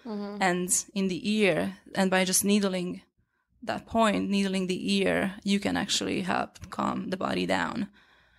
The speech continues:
Speaker 2: Um, and as I said, I, I struggle with this part of acupuncture and Chinese medicine 'cause I know about, I know about the meridians, um,
Speaker 1: Right.
Speaker 2: But my studies were not that deep, um, in, in that, in that, in
Speaker 1: But
Speaker 2: that
Speaker 1: it,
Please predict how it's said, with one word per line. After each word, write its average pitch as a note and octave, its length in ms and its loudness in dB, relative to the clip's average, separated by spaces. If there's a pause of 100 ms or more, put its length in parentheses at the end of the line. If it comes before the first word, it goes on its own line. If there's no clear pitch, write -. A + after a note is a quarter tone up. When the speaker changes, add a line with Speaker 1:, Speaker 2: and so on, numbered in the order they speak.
(240)
Speaker 2:
Um, G3+ 340 4
and G#3 80 4
as G#3 120 2
I G#3+ 80 4
said, G3+ 240 4
I, F3+ 200 4
I G3 120 0
struggle G3 500 2
with F3 360 -4 (200)
this G#3 180 0
part F3+ 200 0
of F3+ 100 -2
acupuncture F#3 560 -8
and F#3 280 -8
Chinese F#3 340 -6
medicine F3+ 480 -4 (420)
'cause G#3+ 100 4
I G#3+ 80 6
know A3 200 4
about, G3+ 320 2
I G3 120 2
know G3+ 160 4
about F#3+ 200 2
the F3+ 40 -4
meridians, A3+ 840 -2 (180)
um, F#3+ 200 -2
Speaker 1:
Right. F#3+ 280 0 (720)
Speaker 2:
But G3+ 80 2
my G3+ 180 4
studies F#3 460 2
were F3+ 100 -2 (120)
not E3+ 160 0
that D#3+ 160 -6
deep, F3 320 -2 (800)
um, F#3+ 560 0
in, F#3+ 200 0
in F#3 180 0
that, F#3 200 -2 (100)
in F#3 200 -2
that, F#3 260 -2
in F#3+ 100 -2
Speaker 1:
But C4 160 2
Speaker 2:
that B3 60 2
Speaker 1:
it, - 0 -